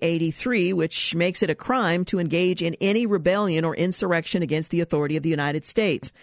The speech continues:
Additionally, no member of Congress has been arrested, charged, or indicted for any actions on that day. So it does leave and raise some questions.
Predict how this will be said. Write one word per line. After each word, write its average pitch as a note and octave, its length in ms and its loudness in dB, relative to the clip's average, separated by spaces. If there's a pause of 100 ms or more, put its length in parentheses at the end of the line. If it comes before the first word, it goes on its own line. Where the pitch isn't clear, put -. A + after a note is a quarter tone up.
(380)
Additionally, G3+ 640 2
no F#3+ 180 2
member G#3 300 2
of G3+ 100 -4
Congress A#3+ 520 0
has D#3+ 120 0
been D3+ 140 0
arrested, G#3 500 0
charged, F#3 420 0
or F#3 140 0
indicted F3 500 0
for E3+ 240 -2
any G3 300 0
actions D3 580 -2 (360)
on E3 300 0
that D#3+ 300 -2
day. F3 320 2
So D#3+ 260 0
it C#3+ 100 -6
does A3 400 0
leave F#3 400 0
and D#3 180 0
raise E3 380 0
some E3 360 0
questions. G#3 640 -2